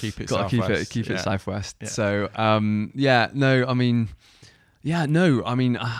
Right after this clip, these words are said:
Speaker 2: I, if, if I, I, I do rest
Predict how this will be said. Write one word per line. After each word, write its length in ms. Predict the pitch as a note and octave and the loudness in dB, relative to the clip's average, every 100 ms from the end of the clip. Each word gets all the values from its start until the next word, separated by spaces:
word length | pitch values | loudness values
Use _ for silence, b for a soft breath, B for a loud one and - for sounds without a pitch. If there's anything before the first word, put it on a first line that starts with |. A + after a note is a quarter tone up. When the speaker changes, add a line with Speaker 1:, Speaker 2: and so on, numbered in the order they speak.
| - | -6
Speaker 2:
I, 80 | |
if, 140 | C3 - | -8 -6
if 160 | A2 | -4
I, 320 | C3+ B2 A#2+ - - | -2 0 -2 -4 -14
I, 480 | F2+ A#2 - A#2+ - | -18 -16 -10 -10 -4
I 80 | B2+ | -4
do 280 | - D#3+ | 0 0
rest 680 | C3+ G2+ F#2+ - - - - | 0 -2 -4 -8 -10 -14 -16